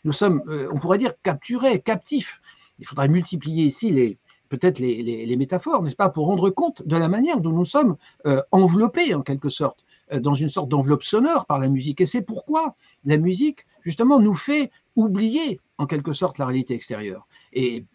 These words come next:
le, le pouvoir de la musique, ou en tout cas cette propriété qu'elle a, est peut-être, euh, aussi ce que parfois nous cherchons, à savoir justement, euh, faire une sorte de, de parenthèse enchantée, si je puis dire, et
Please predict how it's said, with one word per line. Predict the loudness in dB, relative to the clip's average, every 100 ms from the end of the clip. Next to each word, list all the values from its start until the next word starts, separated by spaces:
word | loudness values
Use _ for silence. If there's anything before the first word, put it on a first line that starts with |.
| -20 -20 _ -20 -16
le, | 2 4 6
le | 6
pouvoir | 4 4 6
de |
la | 6
musique, | 6 4 2 0 -6 -14 -14 -14 -10
ou | -4
en | -2
tout | 0
cas | 0
cette | 0 -2
propriété | -2 0 2 4 4 0
qu'elle | 0
a, | -2 -2 -2
est | -4
peut-être, | -2 -2 -2 -4 -4
euh, | -2 0
aussi | -2 0 -2
ce | 0
que | 0
parfois | 0 0 0 0
nous |
cherchons, | 0 -6 -4 -4 -4 _ _ _
à | -6
savoir | -2 2 2
justement, | 2 -4 -2 0 0 -2 _ -6
euh, | -4 -2 -4 -6 -6
faire | -4 0 0
une | -2
sorte | -4 -2
de, | -2 0 0
de | 0 -2
parenthèse | 0 0 2 2 0
enchantée, | -4 -4 -4 -4
si | -4 -6
je |
puis | -4 -4
dire, | -2 0
et | 0